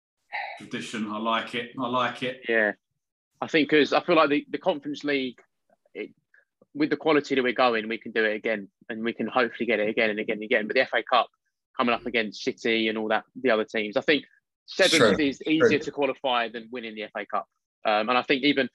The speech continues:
Speaker 2: no disrespect to the two clubs that got to the final, but the last, the Europa Conference League final was not full of very much quality, and no one seemed to be better than the other. But I think if we sign the right people, we could storm it. But I'm not gonna jinx it,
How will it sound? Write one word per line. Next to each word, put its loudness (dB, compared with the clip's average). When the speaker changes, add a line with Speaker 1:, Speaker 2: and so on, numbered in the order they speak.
Speaker 2:
no 2
disrespect -4
to -14
the -10
two -2
clubs 0
that -2
got 0
to -18
the -12
final, 0
but 4
the -4
last, 4
the -6
Europa 0
Conference -10
League -8
final 4
was -4
not 0
full 0
of -2
very 2
much -4
quality, 0
and 2
no 4
one -2
seemed -4
to -12
be -2
better 4
than -2
the 0
other. 4
But 0
I 0
think -2
if 4
we 2
sign 4
the 2
right 2
people, -6
we -8
could -12
storm -2
it. -6
But 4
I'm 2
not 4
gonna 0
jinx -6
it, -8